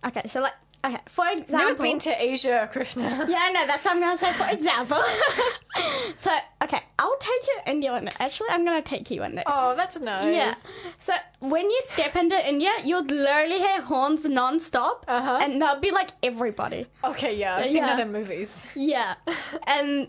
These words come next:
Speaker 1: you can hear the cars and just, like, a lot of things
Speaker 2: Yeah.
Speaker 1: on the road. So, yeah.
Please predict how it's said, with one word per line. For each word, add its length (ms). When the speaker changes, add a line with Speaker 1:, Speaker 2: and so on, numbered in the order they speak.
Speaker 1:
you 200
can 160
hear 300
the 100
cars 640
and 300
just, 260
like, 220
a 100
lot 280
of 100
things 640
Speaker 2:
Yeah. 340
Speaker 1:
on 140
the 100
road. 360
So, 460
yeah. 640